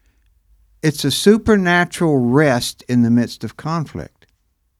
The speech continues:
A supernatural rest. So if we look at that and break it down, then the,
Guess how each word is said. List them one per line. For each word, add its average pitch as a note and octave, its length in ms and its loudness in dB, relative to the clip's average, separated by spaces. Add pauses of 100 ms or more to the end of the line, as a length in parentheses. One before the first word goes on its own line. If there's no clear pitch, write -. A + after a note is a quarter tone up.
(960)
A B2 80 -6
supernatural C#3 840 -2
rest. A#2+ 500 -4 (340)
So D3+ 260 2
if C#3+ 100 -4
we D3 140 2
look A#3+ 260 2
at - 140 -4
that C#3+ 200 2
and B2 120 -2
break D3 260 2
it - 120 -6
down, C#3+ 500 0 (440)
then C#3+ 420 0
the, C3+ 160 -4